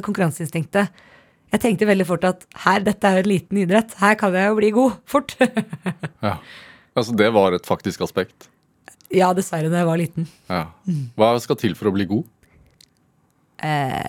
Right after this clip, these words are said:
Speaker 1: jeg tror det er som alle andre idretter. Jeg tror de beste er de som jobber hardest.
Speaker 2: Huh. Hvor
Speaker 1: Nå, jeg hadde jeg litt talent, så jeg kan, jeg hadde,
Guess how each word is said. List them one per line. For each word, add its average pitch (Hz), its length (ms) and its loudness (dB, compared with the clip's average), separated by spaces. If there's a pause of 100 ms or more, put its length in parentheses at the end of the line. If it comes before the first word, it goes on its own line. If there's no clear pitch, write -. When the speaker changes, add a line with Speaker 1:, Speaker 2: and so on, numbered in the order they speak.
(160)
Speaker 1:
jeg - 140 -8
tror - 100 -6
det 123 60 -2
er - 80 -4
som - 100 -6
alle - 160 -2
andre 143 240 -2
idretter. 139 320 -4
Jeg 139 80 -2
tror 151 160 -6
de 151 80 0
beste - 240 -4
er 139 80 -6
de 139 80 -6
som 139 140 -8
jobber 135 240 -4
hardest. - 420 -12 (540)
Speaker 2:
Huh. 87 160 -2 (1300)
Hvor 131 160 4
Speaker 1:
Nå, - 60 -2 (100)
jeg 165 220 -2
hadde 170 180 2
jeg 151 160 2
litt - 80 -4
talent, 143 240 -2
så 151 140 -4
jeg - 80 -4
kan, 147 180 0
jeg 151 160 -2
hadde, 143 300 -2